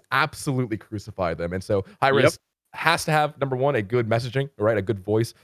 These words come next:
Speaker 1: a good brand voice to kinda communicate with the audience. And I, hopefully I can bring that to the table and be like, "Hey guys, we understand you're frustrated,"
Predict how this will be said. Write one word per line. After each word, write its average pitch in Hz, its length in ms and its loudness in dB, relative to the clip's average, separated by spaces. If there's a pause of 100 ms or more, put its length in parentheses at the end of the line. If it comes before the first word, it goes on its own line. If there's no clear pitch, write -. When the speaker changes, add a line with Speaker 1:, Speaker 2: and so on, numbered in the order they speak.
(160)
Speaker 1:
a 95 60 0
good 92 180 -2
brand 101 280 0
voice 104 220 0
to - 40 -12
kinda 95 160 -2
communicate 101 380 -2
with 87 80 -4
the - 60 -2
audience. 95 300 2
And - 80 -8
I, - 40 -2
hopefully 101 340 -2
I 92 60 0
can 80 220 -12 (120)
bring 98 220 -2
that 113 220 2
to - 40 -6
the 123 80 -2
table 127 280 0
and 107 80 -4
be 92 80 -2
like, 80 200 -4
"Hey 123 140 0
guys, 101 300 0 (240)
we 110 120 -2
understand 127 380 -2
you're 101 80 -4
frustrated," 71 480 -10